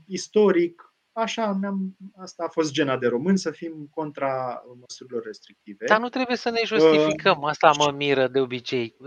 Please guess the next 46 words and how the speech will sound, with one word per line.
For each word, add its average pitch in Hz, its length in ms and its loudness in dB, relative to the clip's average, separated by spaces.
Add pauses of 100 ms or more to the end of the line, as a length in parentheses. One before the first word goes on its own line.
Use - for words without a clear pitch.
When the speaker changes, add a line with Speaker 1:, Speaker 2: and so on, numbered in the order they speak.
(100)
Speaker 2:
Dar 208 240 6
de 208 140 -2
ce 269 220 0
nu 247 140 -2
v-ați 151 300 2
vaccinat? 131 680 -4 (340)
Păi 311 120 -2
n-am 320 220 2
vrut. 269 260 -2
De 165 160 2
ce - 180 2
n-ai 180 200 2
vrut? 117 320 -12 (480)
E, 285 160 -4
uite, 285 500 2 (200)
nu-ți 277 340 -2
răspund 180 520 0
urât. 139 540 2 (1300)
Mă 202 180 -4
Speaker 1:
Nu, 214 60 8
dar 220 100 10
Speaker 2:
abțin. 160 260 4
Speaker 1:
nu 214 60 2
e 247 40 0
vorba 190 220 -2
numai 147 160 -6
de 131 80 -8
vaccinare, 123 440 -10
e - 200 -16
vorba 170 100 -4
de 175 60 0
a 170 100 0
fi 190 100 -8
contra 175 340 2
restricții, 170 560 -2
pentru 117 280 -18
că 135 100 -8
eu 135 80 -2
pot 156 140 -6
să - 60 -10
fiu 151 140 -4
pro-vaccin 143 640 -2
și 185 80 -6
să 165 100 -6
fiu 170 140 -10
anti-restricții. 160 760 -8